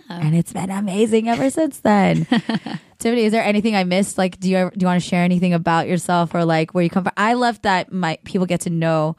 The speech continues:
Speaker 1: who my guests are because it just helps bring context to, like, everything that we discuss. Is there, are
Speaker 2: Yeah,
Speaker 1: there
Speaker 2: I
Speaker 1: things,
Speaker 2: mean
Speaker 1: where'd you grow up? Things like that.
Speaker 2: Sure. So I think that,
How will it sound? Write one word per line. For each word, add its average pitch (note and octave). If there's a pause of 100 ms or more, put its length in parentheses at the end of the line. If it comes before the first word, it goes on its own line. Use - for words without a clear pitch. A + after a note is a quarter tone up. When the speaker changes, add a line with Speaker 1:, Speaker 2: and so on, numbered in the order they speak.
(440)
Speaker 1:
who F3+
my E3
guests -
are A3
because F3+
it C3+
just -
helps A3
bring F#3
context D3+
to, D#3
like, -
everything -
that -
we F#3
discuss. -
Is F3
there, F3+ (140)
are E3 (540)
Speaker 2:
Yeah, G#4
Speaker 1:
there D4
Speaker 2:
I -
Speaker 1:
things, B3
Speaker 2:
mean F3+
Speaker 1:
where'd F3
you E3+
grow E3+
up? G3+
Things -
like -
that. F3+ (100)
Speaker 2:
Sure. B3
So A3
I G#3+
think B3+
that, G#3+